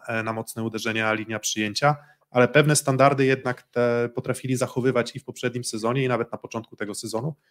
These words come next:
Tutaj w tym meczu po prostu zostali zupełnie rozmontowani, e, no i, i, i w zasadzie i, i nagle się okazuje, że nie, nie masz odejścia na środku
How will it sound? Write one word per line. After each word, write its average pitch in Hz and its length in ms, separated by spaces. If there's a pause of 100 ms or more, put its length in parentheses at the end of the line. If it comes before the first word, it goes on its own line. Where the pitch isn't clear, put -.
(280)
Tutaj 147 260
w 143 80
tym 120 160
meczu 123 380
po - 120
prostu 113 320
zostali 107 420
zupełnie 113 680 (360)
rozmontowani, 113 1160
e, 104 680 (760)
no 127 240
i, 185 60
i, 170 460
i 175 120
w 147 40
zasadzie 170 480 (260)
i, 170 200
i 156 40
nagle 165 200
się 175 120
okazuje, 160 380
że 156 100
nie, 147 200
nie 151 60
masz 151 200
odejścia 143 340
na 131 60
środku 165 580